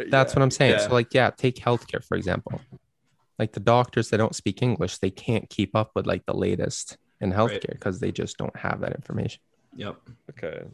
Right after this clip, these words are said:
Speaker 2: So this is, like, from a technology
Speaker 1: No, but it could
Speaker 2: like,
Speaker 1: be
Speaker 2: latest
Speaker 1: anything. I bet you that translates
Speaker 2: Yeah.
Speaker 1: into any field.
Speaker 2: Okay, but, like, we're speaking about English. Like, there might be, I don't know, ancient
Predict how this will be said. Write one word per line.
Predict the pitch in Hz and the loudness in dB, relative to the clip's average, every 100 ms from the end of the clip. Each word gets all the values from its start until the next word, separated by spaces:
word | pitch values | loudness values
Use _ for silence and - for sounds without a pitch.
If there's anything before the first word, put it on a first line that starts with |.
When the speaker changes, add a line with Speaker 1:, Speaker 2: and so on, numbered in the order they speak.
| - | -20
Speaker 2:
So | - | -10
this | 139 | -8
is, | 151 | -4
like, | 135 117 110 | -2 -2 -4
from | 120 | -10
a | 101 | -10
technology | - 107 107 101 101 98 101 101 92 98 98 _ _ _ - | -6 -6 -6 -8 -6 -10 -10 -12 -10 -12 -14 _ _ _ 2
Speaker 1:
No, | 190 | 4
but | 147 127 | 6 4
it | - | 6
could | 143 | 4
Speaker 2:
like, | |
Speaker 1:
be | 127 110 | 6 4
Speaker 2:
latest | 120 160 104 | 6 4 2
Speaker 1:
anything. | 95 | 2
I | 104 | 2
bet | 113 131 | 4 2
you | 123 | 2
that | 107 110 - | 2 2 0
translates | 113 104 175 98 98 | -2 0 0 -2 -2
Speaker 2:
Yeah. | |
Speaker 1:
into | 95 - | -4 -2
any | 107 107 | 2 2
field. | - 104 98 - 131 | 2 2 2 0 -10
Speaker 2:
Okay, | 175 - 127 107 | -10 -2 0 0
but, | 113 101 - _ _ _ _ | -2 -6 -8 _ _ _ _
like, | 107 113 104 _ _ _ _ _ _ _ | -6 -6 -10 _ _ _ _ _ _ _
we're | 120 | -12
speaking | - 175 139 | -6 -4 -4
about | 113 78 | -4 -6
English. | 107 143 98 90 - - | -6 -6 -4 -4 -8 -8
Like, | 110 101 101 - | -6 -6 -10 -10
there | 117 | -8
might | 135 131 | -6 -8
be, | - 120 110 92 | -8 -8 -6 -6
I | 110 | -6
don't | 123 | -8
know, | 104 78 | -8 -10
ancient | 107 110 - 120 101 | -12 -12 -12 -12 -12